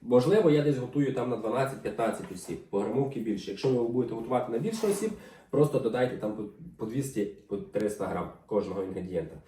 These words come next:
Все, бачите, рівномірно все вийшло. Залишаємо тепер кожен шар інгредієнтів, нам треба змазати майонезом, звичайно що. Беремо майонез. Для цього я використаю ось такий кондитерський мішок. Якщо не маєте кондитерського мішка, просто можете взяти,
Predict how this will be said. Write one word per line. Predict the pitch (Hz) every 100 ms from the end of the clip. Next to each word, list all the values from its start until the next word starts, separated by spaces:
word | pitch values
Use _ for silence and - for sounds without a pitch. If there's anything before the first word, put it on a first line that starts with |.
| - - -
Все, | - 123
бачите, | 143 156 - -
рівномірно | 131 139 147 120 101 90 -
все | - 104
вийшло. | 95 92 - 175 - - -
Залишаємо | 135 165 - 165 98
тепер | 98 127 180 - -
кожен | 180 151 123
шар | - 156 - - - - _
інгредієнтів, | 208 165 123 120 123 185 214 226
нам | 147 123
треба | 123 185 196
змазати | 131 127 123 151 208 214 - -
майонезом, | 143 208 175 98 92
звичайно | 92 101 95 85
що. | - 85 - _ - _ _ -
Беремо | 139 131 202
майонез. | 240 220 185 - - - _ _ _ - - - -
Для | 131
цього | - 180
я | 151 143
використаю | 143 120 113 117 113 135
ось |
такий | - 156 135
кондитерський | 120 120 117 - -
мішок. | 110 113 - -
Якщо | 147 165
не |
маєте | 151 143 -
кондитерського | 135 131 135 - - 120
мішка, | 120 120 127
просто | - 123 -
можете | 113 117 -
взяти, | 104 117 113 101